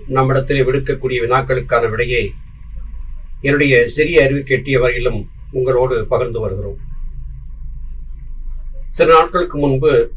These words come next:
சகோதரர் ஒருவர் ஒரு வலையொலியின் பதிவு இணைப்பை எனக்கு அனுப்பியிருந்தார். அந்த வலையொலி பதிவிலே பேசுபவர்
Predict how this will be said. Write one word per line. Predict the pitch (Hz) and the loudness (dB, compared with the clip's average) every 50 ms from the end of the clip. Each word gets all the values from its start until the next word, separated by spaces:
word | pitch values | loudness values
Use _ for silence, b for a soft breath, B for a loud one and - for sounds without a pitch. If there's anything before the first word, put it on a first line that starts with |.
| - - - - - - - | -10 -12 -14 -14 -14 -14 -12
சகோதரர் | - - - 151 143 156 175 170 160 147 139 | -8 -4 -2 0 2 4 6 6 6 6 6
ஒருவர் | 131 127 127 120 131 135 123 - - - - - - - - - - - - - - - - - - - - - - | 4 2 2 2 2 2 2 2 -2 -6 -12 -14 -14 -12 -10 -8 -8 -8 -8 -10 -10 -12 -12 -14 -14 -12 -12 -10 -6
ஒரு | - 135 135 135 135 131 120 117 117 - - - - - - - - - - - - - - - - - - - - - - - | -2 0 2 4 4 4 4 2 0 -4 -8 -12 -12 -12 -14 -14 -16 -16 -16 -14 -14 -12 -12 -10 -10 -10 -10 -12 -12 -12 0 4
வலையொலியின் | 127 139 160 175 165 160 151 143 139 143 127 120 117 - - - - - - - - - - | 6 6 6 6 4 2 0 0 2 2 0 0 -2 -4 -10 -12 -14 -16 -14 -12 -10 -4 0
பதிவு | - 143 143 160 147 151 143 | 0 0 0 0 -2 -2 2
இணைப்பை | 127 131 135 220 - - - 156 139 131 - | 2 4 4 2 2 0 0 2 2 2 0
எனக்கு | 120 123 131 131 - - 131 | 0 -2 -2 -4 -2 -2 -2
அனுப்பியிருந்தார். | 123 123 120 - 131 120 113 110 110 104 98 104 95 - - - - - - - - - - - - - - - - - - - - - - - - - - - - - - - - - - - - - | 0 0 -2 -2 -2 -2 -2 -2 -2 -2 -4 -4 -4 -6 -8 -12 -12 -12 -14 -14 -16 -16 -16 -16 -16 -16 -14 -14 -12 -12 -10 -10 -10 -8 -8 -8 -8 -8 -8 -8 -10 -12 -14 -14 -14 -16 -16 -14 -8 -4
அந்த | - 156 156 147 147 143 139 131 127 123 120 | -2 0 2 4 6 6 6 6 6 6 6
வலையொலி | 127 131 156 180 180 175 160 156 147 139 123 117 120 - - - - - - | 6 6 6 6 4 4 2 2 2 2 0 0 -4 -8 -12 -12 -8 -2 0
பதிவிலே | 143 143 165 160 156 147 147 135 131 123 117 - - - - - - - | 0 0 0 -2 -2 0 2 2 2 2 0 -2 -8 -12 -12 -14 -10 -8
பேசுபவர் | 143 143 135 - 135 123 123 123 131 127 - | -6 -4 -4 -4 -4 -2 0 0 0 0 0